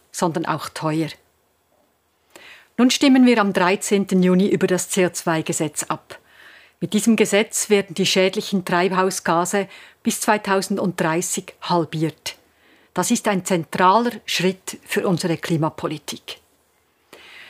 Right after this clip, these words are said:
Das C O zwei Gesetz funktioniert wie bisher nach einem einfachen Grundsatz. Wer dem Klima schadet, darf dies nicht gratis machen. Wer zum Beispiel mehrmals pro Jahr nach Asien fliegt,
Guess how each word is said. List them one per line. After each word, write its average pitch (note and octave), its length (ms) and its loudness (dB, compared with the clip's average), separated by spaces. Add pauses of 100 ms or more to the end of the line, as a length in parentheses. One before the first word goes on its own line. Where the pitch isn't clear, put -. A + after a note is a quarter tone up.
(400)
Das G#3+ 160 -2
C B3 140 2
O - 20 2
zwei A#3 260 2
Gesetz A#3+ 380 -2
funktioniert G#3 800 0
wie - 80 0
bisher G#3 480 2 (420)
nach G3+ 160 -2
einem F#3+ 220 0
einfachen F3+ 640 0
Grundsatz. D#3 800 -4 (760)
Wer F#3 160 4
dem F3+ 160 2
Klima F3 320 0
schadet, - 680 -2 (440)
darf E3 240 -2
dies - 240 -2
nicht - 340 -2
gratis E3+ 520 -2
machen. D#3 440 -6 (600)
Wer F3 100 0
zum F3+ 140 0
Beispiel F3+ 360 2
mehrmals G3 460 2
pro F#3 140 0
Jahr F3 240 4
nach F3+ 280 -4
Asien G#3+ 360 2
fliegt, - 560 -2